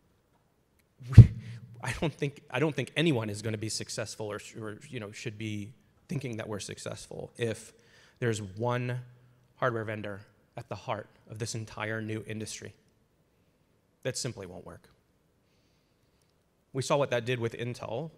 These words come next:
Um, they had a massive lead, and then there was sort of, over time, some competition came in. Uh, we, we need to encourage that. And I understand that the M O C is working with those vendors and maybe others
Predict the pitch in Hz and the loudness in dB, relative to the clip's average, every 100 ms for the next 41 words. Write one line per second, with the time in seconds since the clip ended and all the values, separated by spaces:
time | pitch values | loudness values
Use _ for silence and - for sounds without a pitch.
0 | - 120 110 107 104 104 107 - 113 120 | -8 -4 -4 -4 -6 -10 -12 -8 -4 -4
1 | 104 104 113 131 131 110 120 123 113 110 | -4 -6 -6 -6 -6 -6 -6 -4 -4 -6
2 | 104 101 104 - 117 107 113 110 107 120 | -6 -8 -10 -8 -6 -6 -6 -6 -6 -6
3 | 107 107 - 104 101 - 110 - 101 101 | -6 -8 -12 -12 -12 -12 -14 -14 -14 -14
4 | 101 104 104 - - - - - - - | -12 -12 -14 -18 -20 -20 -20 -20 -16 -8
5 | 104 98 - - - 123 135 131 - - | -4 -4 -6 -10 -8 -2 0 0 -6 -4
6 | 127 131 131 120 127 113 - 123 139 135 | -2 0 -2 -2 -2 -4 -6 -6 -4 -6
7 | 104 107 143 - - _ _ _ _ _ | -6 -6 -6 -10 -20 _ _ _ _ _
8 | _ _ _ _ _ _ - 113 117 113 | _ _ _ _ _ _ -8 -2 0 0
9 | 113 - 113 117 110 104 104 107 110 107 | -4 -4 -6 -4 -6 -6 -6 -6 -8 -6
10 | 107 - 110 110 107 104 104 - - - | -8 -8 -8 -8 -8 -8 -8 -10 -12 -14
11 | 139 117 117 - 117 107 - 107 104 113 | -12 -4 -4 -4 -8 -8 -8 -8 -6 -8
12 | 110 107 104 98 104 98 110 110 104 101 | -6 -8 -8 -10 -10 -8 -8 -8 -8 -10
13 | - | -12